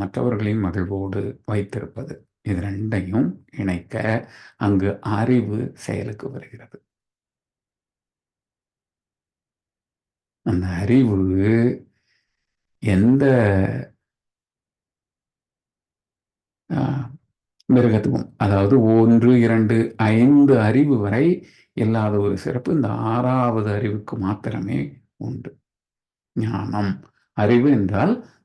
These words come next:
ஞானம், உண்மை நிலை தெளிவே, இதுதான் இந்த தெளிந்தல், அதுதான் அறிவு, அதுதான் ஞானம். சரி, இதனால என்ன நன்மைகள்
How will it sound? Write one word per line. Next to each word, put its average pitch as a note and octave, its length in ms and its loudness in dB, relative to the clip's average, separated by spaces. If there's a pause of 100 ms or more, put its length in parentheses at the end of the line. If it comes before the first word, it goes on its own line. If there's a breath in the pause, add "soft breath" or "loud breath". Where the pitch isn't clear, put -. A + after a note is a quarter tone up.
ஞானம், G#2+ 420 -4 (340)
உண்மை E3+ 400 4 (140)
நிலை G#2+ 280 0 (280)
தெளிவே, G2+ 760 0 (720)
இதுதான் F#2 400 -8 (500)
இந்த G2+ 120 -2 (120)
தெளிந்தல், B2 560 2 (200)
அதுதான் G2+ 500 -4
அறிவு, G2+ 300 -2 (240)
அதுதான் G2 400 -4
ஞானம். - 420 -12 (1080)
சரி, - 220 -20 (800 soft breath)
இதனால D3 560 6 (1000)
என்ன F3+ 320 6 (640)
நன்மைகள் C#3 640 4